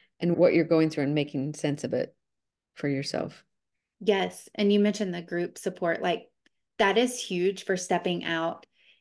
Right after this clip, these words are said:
Speaker 2: and, like, out of that isolated feeling. I know, like, in the really early days, like, right after discovery, a lot of times there's just this, like, immense amount of shame and this feeling of, like,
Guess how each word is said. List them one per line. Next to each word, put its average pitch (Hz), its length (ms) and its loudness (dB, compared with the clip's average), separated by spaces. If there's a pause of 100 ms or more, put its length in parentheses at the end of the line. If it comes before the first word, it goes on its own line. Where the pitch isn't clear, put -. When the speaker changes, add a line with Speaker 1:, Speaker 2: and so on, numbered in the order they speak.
(120)
Speaker 2:
and, 190 480 0
like, 190 220 0
out 180 200 2
of 180 120 0
that 170 340 0
isolated 175 640 -2
feeling. 160 500 -2 (500)
I 208 100 2
know, 220 160 6
like, 180 240 2
in 190 180 4
the 175 240 -2
really 180 380 0
early 175 240 -2
days, 170 320 -2
like, 170 180 -4
right 175 180 2
after 175 200 -2
discovery, 170 720 -4 (400)
a 190 80 0
lot 180 200 4
of 180 100 -2
times 170 300 -4
there's 170 360 -4 (220)
just 185 420 -2
this, 175 380 -4
like, 170 200 -6
immense 180 540 -2
amount 170 260 -4
of 170 80 -6
shame 170 480 -6 (380)
and 226 140 6
this 220 160 2
feeling 190 360 0
of, 175 120 -4
like, - 400 -6